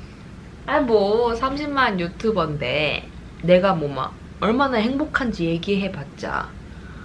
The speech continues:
뭐 그렇게 뭐 엄청 듣고 싶을까요? 삼십만이 뭐... 아, 행복하겠다 이미 이렇게 생각하고 있는데 굳이? 정말 저의 그런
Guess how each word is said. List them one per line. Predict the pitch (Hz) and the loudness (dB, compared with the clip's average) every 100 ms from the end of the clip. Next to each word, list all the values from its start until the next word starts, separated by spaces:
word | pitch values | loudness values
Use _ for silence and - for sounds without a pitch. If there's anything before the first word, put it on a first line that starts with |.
| - - - - - | -16 -18 -18 -12 -8
뭐 | 147 160 - | -6 -4 -2
그렇게 | 170 165 - 180 | 0 0 2 2
뭐 | 147 151 | 2 0
엄청 | 151 156 170 | 0 -2 -4
듣고 | 165 - 185 | -4 -4 -4
싶을까요? | 190 - 226 240 220 170 294 - - - - - - - - - - - - - - - - - - - - - - | -4 -8 -6 -4 -2 -2 -6 -12 -16 -14 -14 -14 -12 -10 -10 -10 -12 -12 -16 -16 -16 -14 -12 -10 -10 -12 -14 -16 -12
삼십만이 | - 311 311 311 294 262 240 220 185 180 | -2 0 2 4 4 4 4 2 0 -4
뭐... | 170 165 151 147 - - - - - | -4 -4 -2 -6 -8 -12 -16 -12 -4
아, | |
행복하겠다 | 156 277 254 285 - 277 247 - 202 190 | 0 2 2 4 4 4 4 6 4 6
이미 | 185 190 208 | 4 4 4
이렇게 | 190 185 | 2 2
생각하고 | 254 240 240 196 | -2 -2 0 0
있는데 | 156 151 147 208 - | -2 -2 -4 -4 -6
굳이? | - 147 160 226 - - - - - - - - - 311 - - - - - - - | -10 -8 -6 -6 -8 -16 -16 -16 -16 -16 -16 -16 -12 -6 -6 -6 -10 -14 -16 -16 -12
정말 | - 185 202 190 180 | -2 0 2 2 2
저의 | - 160 165 156 156 208 226 - | 0 0 2 2 2 0 -4 -10
그런 | - 180 165 151 160 | -8 -4 -2 0 0